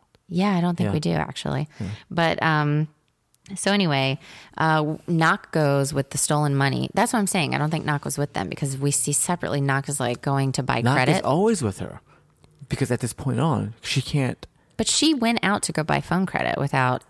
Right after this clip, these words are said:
Speaker 1: Anna around.
Speaker 2: Right. She, like, she leaves. You know how she, like, leaves and does her own thing and comes back
Speaker 1: Mm-hmm.
Speaker 2: or whatever? She constantly does that. But she
Speaker 1: Okay.
Speaker 2: was with her.
Speaker 1: All
Speaker 2: Yeah.
Speaker 1: right. So, but
Speaker 2: 'Cause,
Speaker 1: Knock
Speaker 2: 'cause
Speaker 1: is by
Speaker 2: Mimi's
Speaker 1: herself.
Speaker 2: mean to her.
Speaker 1: Yeah.
Speaker 2: Mimi, like, Mimi's like,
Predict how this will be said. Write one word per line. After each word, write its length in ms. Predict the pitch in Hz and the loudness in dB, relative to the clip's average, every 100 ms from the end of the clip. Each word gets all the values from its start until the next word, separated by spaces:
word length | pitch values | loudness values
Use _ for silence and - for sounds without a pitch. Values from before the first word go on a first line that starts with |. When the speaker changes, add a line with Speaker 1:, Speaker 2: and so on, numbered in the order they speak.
| - | -2
Speaker 1:
Anna 320 | 135 123 78 | 0 0 -2
around. 220 | 73 - | -2 0
Speaker 2:
Right. 200 | 131 - | 0 0
She, 200 | - 131 | -2 0
like, 200 | 113 107 - - _ | 0 -2 -10 -18 _
she 180 | - 135 | -2 0
leaves. 480 | 110 131 190 151 - | 2 2 2 0 -4
You 100 | 139 | 0
know 80 | 185 | 2
how 80 | 175 | 2
she, 160 | - | 0
like, 180 | 110 98 104 | -2 -2 0
leaves 420 | 107 107 110 104 | 2 4 4 2
and 180 | 101 95 | -2 2
does 220 | 104 98 | 0 2
her 120 | 101 | 2
own 180 | 101 98 | 2 0
thing 140 | 98 101 | 0 -2
and 80 | 98 | 0
comes 220 | 107 95 | -2 -2
back 360 | 98 87 85 | -2 -2 0
Speaker 1:
Mm-hmm. 100 | 165 | 0
Speaker 2:
or 20 | - | 2
whatever? 380 | 139 98 104 - | 2 0 -2 -6
She 160 | - | -8
constantly 580 | 123 - - 120 120 107 101 | -8 -8 -2 -2 0 -2 -2
does 120 | 107 | -2
that. 180 | 67 - | -8 -6
But 80 | - | -4
she 140 | 151 123 | 2 4
Speaker 1:
Okay. 80 | 113 | 4
Speaker 2:
was 120 | 101 | 2
with 180 | 123 - | -2 -2
her. 200 | - - - | -8 -10 -4
Speaker 1:
All 60 | |
Speaker 2:
Yeah. 60 | 143 | -2
Speaker 1:
right. 160 | - - - - - | -4 -10 -20 -20 -16
So, 360 | - 196 180 - - | -2 0 2 -2 -6
but 180 | 170 139 | -2 0
Speaker 2:
'Cause, 80 | 180 | 2
Speaker 1:
Knock 160 | 185 | 2
Speaker 2:
'cause 80 | 107 | 2
Speaker 1:
is 60 | 120 | 6
by 80 | 147 | 6
Speaker 2:
Mimi's 120 | 143 | 6
Speaker 1:
herself. 160 | 120 123 | 6 4
Speaker 2:
mean 120 | 135 | 2
to 160 | - - | 0 -4
her. 120 | - - - - _ - - - - _ _ - | -6 -16 -20 -20 _ -20 -20 -20 -20 _ _ -2
Speaker 1:
Yeah. 140 | 127 | 2
Speaker 2:
Mimi, 280 | 131 123 113 - | 2 2 -2 -2
like, 200 | 104 - | -4 -2
Mimi's 360 | 110 107 101 | -2 0 0
like, 420 | 95 90 92 - | 0 -2 -4 -14